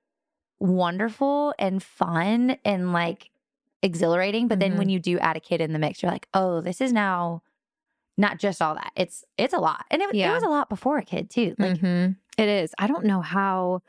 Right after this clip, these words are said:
Speaker 1: we're in, like, what? On, on an average, three cities per weekend times four,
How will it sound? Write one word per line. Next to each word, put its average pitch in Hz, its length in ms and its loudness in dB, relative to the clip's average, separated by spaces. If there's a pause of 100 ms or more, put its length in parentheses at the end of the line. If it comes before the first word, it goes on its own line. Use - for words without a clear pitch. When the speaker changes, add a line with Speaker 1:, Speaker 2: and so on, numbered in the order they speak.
(160)
Speaker 1:
we're 330 200 0
in, 381 180 0
like, 302 180 -2
what? 240 340 0
On, 233 160 0 (200)
on 262 160 0
an 254 120 -4
average, 190 380 -2
three 247 320 0
cities 190 720 -2
per 220 220 0
weekend 180 440 -2
times 180 300 -4
four, 180 540 -2